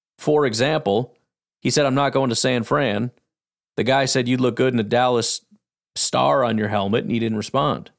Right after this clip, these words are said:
What's up with that? He could have easily said, "I'm not going to Dallas." Didn't say that. Point number one. Number two, though,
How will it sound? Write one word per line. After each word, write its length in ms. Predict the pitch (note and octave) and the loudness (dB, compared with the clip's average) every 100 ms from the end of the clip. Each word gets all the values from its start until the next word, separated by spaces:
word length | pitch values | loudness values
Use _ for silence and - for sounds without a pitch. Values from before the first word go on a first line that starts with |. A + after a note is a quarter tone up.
| _ _ | _ _
What's 140 | - | -6
up 100 | G#2 | -4
with 140 | - - | -4 -2
that? 240 | C#3 G#2 | 0 -2
He 60 | A2+ | -4
could 140 | C3 | -4
have 100 | A#2 | 0
easily 260 | D3 C#3+ G#2+ | 0 0 0
said, 140 | A2+ | -2
"I'm 60 | A2 | -2
not 120 | A#2 | -2
going 220 | A2 A2 | -2 -2
to 40 | G2+ | -2
Dallas." 540 | G2+ A2 F#2+ - - _ _ C3 | -4 -4 -6 -12 -20 _ _ -6
Didn't 160 | B2+ | -4
say 220 | - F#3 | 0 0
that. 300 | F#3 - - _ _ _ _ _ _ _ _ _ _ - | 2 -2 -6 _ _ _ _ _ _ _ _ _ _ -4
Point 160 | A2+ | -2
number 200 | G#2 G2 | -2 -2
one. 220 | C#3+ E3 - - - | -2 -2 -4 -16 -6
Number 180 | F#3+ G3 | -2 0
two, 240 | D3 C4+ F#3 | 0 0 2
though, 300 | F#2 G#2 | 0 -2